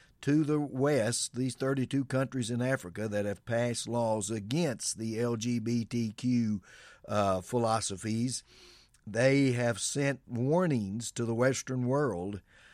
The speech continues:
that do not try to, uh, hamper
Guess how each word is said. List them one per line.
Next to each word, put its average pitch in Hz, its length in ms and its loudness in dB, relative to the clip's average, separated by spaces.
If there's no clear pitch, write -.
that 98 480 -2
do 147 340 4
not 156 640 0
try 117 640 2
to, 98 600 -2
uh, 90 360 -8
hamper 131 540 0